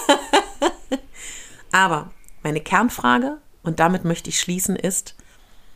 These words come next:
stell dir vor, alle Frauen entschließen sich ab jetzt zu sagen, ich bin halbwegs okay. Das ein oder andere stört mich, da will ich auch was tun, aber ich bin hauptsächlich okay. Und ich weiß, dass die Beauty-Industrie,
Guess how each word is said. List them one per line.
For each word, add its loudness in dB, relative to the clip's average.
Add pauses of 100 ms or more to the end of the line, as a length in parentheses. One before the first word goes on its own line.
(420)
stell 6
dir 2
vor, -2 (1040)
alle 4
Frauen 2
entschließen -4
sich -8
ab -10
jetzt -6
zu -4
sagen, 0 (560)
ich -2
bin 2
halbwegs 2
okay. -10 (540)
Das -2
ein 4
oder 8
andere 6
stört 2
mich, 0 (180)
da 2
will 4
ich 0
auch -2
was -4
tun, 2 (420)
aber 2
ich -4
bin -6
hauptsächlich 0
okay. -8 (560)
Und -2
ich -8
weiß, 2 (280)
dass -8
die -6
Beauty-Industrie, -2